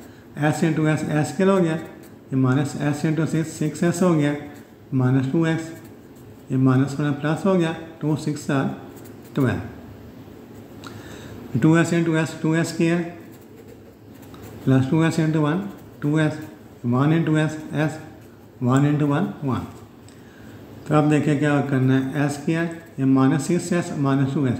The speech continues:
दोनों को इकट्ठा क्या लेंगे? माइनस एट एस हो जाएगा, माइनस एट एस प्लस ट्वेल्व, ये टू एस क्या है? ये टू एस प्लस एस कितना हो गया? प्लस थ्री एस हो गया, प्लस थ्री एस प्लस वन।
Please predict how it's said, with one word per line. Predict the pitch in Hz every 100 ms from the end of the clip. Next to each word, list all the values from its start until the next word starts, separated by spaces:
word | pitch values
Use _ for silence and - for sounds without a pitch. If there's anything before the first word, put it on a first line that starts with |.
| -
दोनों | 123 135 151
को |
इकट्ठा | 147 156 185 202
क्या | 196
लेंगे? | 190 185 196 - - - -
माइनस | 131 143 135
एट | 156 151
एस | 156 151
हो | 147
जाएगा, | 113 101 101 131
माइनस | 120 117 139 -
एट | 151 151
एस | 156 156 -
प्लस | 139 135 135
ट्वेल्व, | 143 147 143 - - - - - - - - - -
ये | 120
टू | 131 151
एस | 160 -
क्या | 160 160
है? | 156 - - - - - - - - - -
ये |
टू | 120 160 165
एस | 165
प्लस | - - 151 147
एस | 127 110 -
कितना | 123 139
हो | 160
गया? | 139 143
प्लस | 143 143 143
थ्री | -
एस | 151 139
हो | 135
गया, | 104 95 92 - -
प्लस | 127 131 -
थ्री | 156
एस | 156 - - - - 127 -
प्लस | 127 127 -
वन। | 104 98